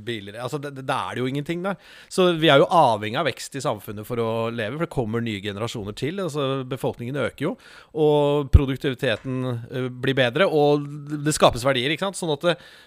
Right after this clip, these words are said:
det er liksom, vi, det må være grunntanken, og så kan man jo jakte da svingningene.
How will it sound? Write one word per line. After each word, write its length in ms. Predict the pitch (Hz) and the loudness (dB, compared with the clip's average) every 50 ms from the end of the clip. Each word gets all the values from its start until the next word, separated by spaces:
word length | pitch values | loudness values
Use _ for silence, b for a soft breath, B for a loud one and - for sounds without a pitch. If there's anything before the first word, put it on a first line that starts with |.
| b b - | b b -2
det 140 | - 156 156 | 0 2 2
er 100 | 170 180 | 2 2
liksom, 260 | 156 175 175 170 160 135 127 117 - _ - | 0 -2 -2 -2 -4 -6 -10 -14 -18 _ -8
vi, 160 | 160 160 180 170 165 147 143 - 175 | -4 -4 -4 -4 -6 -12 -4 0 2
det 80 | 160 156 | 4 4
må 160 | 170 185 190 | 2 2 0
være 140 | 196 190 180 180 | 0 0 2 0
grunntanken, 640 | 165 131 110 - 139 120 110 - - 202 233 294 - - _ _ - | 0 0 -2 -2 -2 -4 -4 -4 -4 -4 -4 -4 -6 -12 _ _ -14
og 80 | 156 - | -10 -8
så 380 | - - - - 214 190 240 - | -6 -4 0 2 4 4 4 4
kan 160 | 190 156 127 | 4 2 2
man 160 | 123 127 139 | 2 0 0
jo 60 | 147 | 0
jakte 260 | 135 - - - - 113 110 | 0 0 -2 -6 -6 -4 -2
da 80 | 107 107 107 107 107 104 107 107 | 0 0 0 0 0 -2 -4 -4
svingningene. 560 | 107 - 147 131 107 98 92 92 92 95 117 | -6 -6 -6 -6 -6 -8 -8 -8 -8 -6 -6